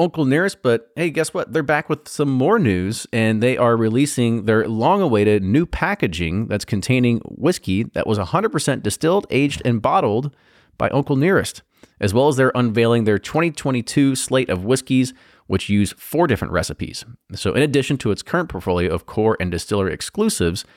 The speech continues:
this year, Nearest Green will release Uncle Nearest Rye, Uncle Nearest Single Barrel Rye,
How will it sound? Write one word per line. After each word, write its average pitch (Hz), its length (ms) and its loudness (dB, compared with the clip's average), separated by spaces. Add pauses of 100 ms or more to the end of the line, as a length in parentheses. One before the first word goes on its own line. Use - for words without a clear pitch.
(340)
this 127 220 0
year, 120 360 4
Nearest 113 420 0
Green 104 380 2
will 92 160 -2
release 92 340 0 (100)
Uncle 101 280 -2
Nearest 82 320 -4
Rye, 131 420 0 (440)
Uncle 113 220 0
Nearest 101 280 0
Single 175 220 0
Barrel 82 240 0
Rye, 80 380 2